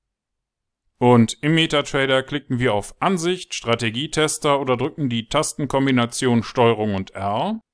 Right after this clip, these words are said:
Das ruft dann hier den Strategietester auf und hier wählen Sie bitte die neu erstellte Datei simple Datumsberechnung Punkt E X vier aus, markieren den visuellen Modus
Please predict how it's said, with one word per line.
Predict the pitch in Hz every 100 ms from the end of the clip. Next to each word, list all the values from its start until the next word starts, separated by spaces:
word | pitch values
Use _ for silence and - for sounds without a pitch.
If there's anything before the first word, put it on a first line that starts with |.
| _ _ _ _ _ _ _ _
Das | - 139 -
ruft | 220 -
dann | 160 151
hier | 160
den | 143 123 120
Strategietester | - 123 120 113 127 123 117 - 98
auf | 95 143 196 -
und | 117 110
hier | 151 151
wählen | 147 147
Sie | 127
bitte | 123 139 131
die | 110
neu | 110 147
erstellte | 139 - 131 131 123
Datei | 110 104 117 113 113 - _ _ _
simple | 107 143 226 196 185
Datumsberechnung | 165 139 156 170 165 - 135 127 131 - 131
Punkt | 123 120 113
E | 120 110
X | 90 -
vier | - 151 165
aus, | 175 185 196 - - _ _ _ _
markieren | - 120 - 165 139 127
den | 117 107 107
visuellen | - 113 117 127 113 110 95
Modus | 92 147 202 214 214 - -